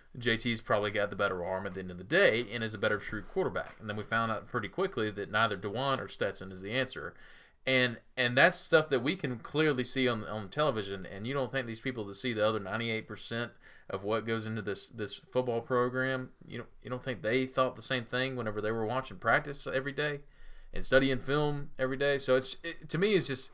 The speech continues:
the proof is in the pudding, okay? We've seen what he can do. We've seen that, you know, obviously,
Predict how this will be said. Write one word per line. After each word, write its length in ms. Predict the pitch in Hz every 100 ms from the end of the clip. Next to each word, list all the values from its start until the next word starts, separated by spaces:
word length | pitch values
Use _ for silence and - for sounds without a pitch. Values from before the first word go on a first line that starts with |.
| -
the 60 | -
proof 220 | 214 247
is 160 | 139 131
in 80 | 131
the 80 |
pudding, 300 | - 104 - - - - - -
okay? 360 | 107 127 120 120 - - -
We've 180 | 110 113
seen 240 | 175 175
what 160 | 170 147
he 80 | 147
can 180 | 151
do. 240 | 113 87 95 - _ - - - -
We've 220 | 120 113
seen 380 | 147 151 151 147 -
that, 420 | 123 120 117 110 - - - - - - -
you 120 | 139
know, 140 | 120
obviously, 720 | - 123 127 - 131 123 113